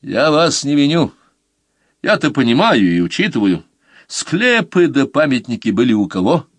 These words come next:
У купцов да дворян. Простой люд под деревянным крестиком лежал. Чего тут разорять?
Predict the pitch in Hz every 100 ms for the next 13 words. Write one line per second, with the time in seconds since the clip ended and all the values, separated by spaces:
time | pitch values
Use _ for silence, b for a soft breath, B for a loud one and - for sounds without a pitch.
0 | _ b b b 131 110 104 98 - -
1 | 190 - - _ _ _ - 101 95 92
2 | 101 85 _ _ _ _ _ _ - 226
3 | 180 - 214 214 175 196 185 175 160 151
4 | 165 180 165 147 139 170 214 - - -
5 | 107 101 98 104 90 - - 320 120 -
6 | - - 113 113 113 87